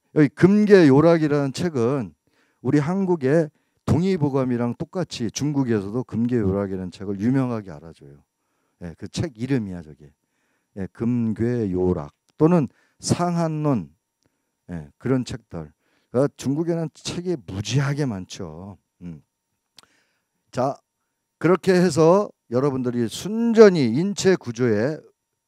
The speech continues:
예, 좋은 물질로만 보충하는 보음의 처방을 창안한 것이다. 그래. 보음. 자, 여기 보면은 송인, 성인, 소아를 가리지 않는다 그랬어요.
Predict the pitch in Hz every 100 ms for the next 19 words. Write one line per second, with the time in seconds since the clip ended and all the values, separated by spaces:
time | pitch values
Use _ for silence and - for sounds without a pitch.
0 | _ _ _ _ _ _ _ - 95 90
1 | 82 - _ _ _ - _ - 160 208
2 | 196 139 131 131 139 127 117 123 107 -
3 | 131 - 127 117 131 123 127 143 165 160
4 | 147 - 165 151 147 135 - 160 160 156
5 | 147 135 - 127 127 85 78 _ _ -
6 | 117 110 117 123 - - - _ _ _
7 | _ - 120 - _ _ _ _ 113 143
8 | 123 113 127 127 - _ _ _ - -
9 | - 185 180 208 202 202 175 127 87 76
10 | _ _ _ _ _ _ _ - 175 180
11 | 165 107 95 - 180 185 180 165 113 113
12 | 120 107 92 85 78 73 -